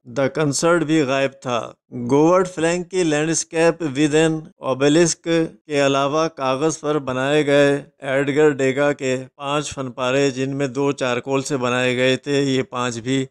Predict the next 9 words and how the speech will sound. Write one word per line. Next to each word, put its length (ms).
चोर 340
ले 200
उड़े। 460
इसके 360
अलावा 440
एडवर्ड 460
मैनी 360
की 160
पेंटिंग 580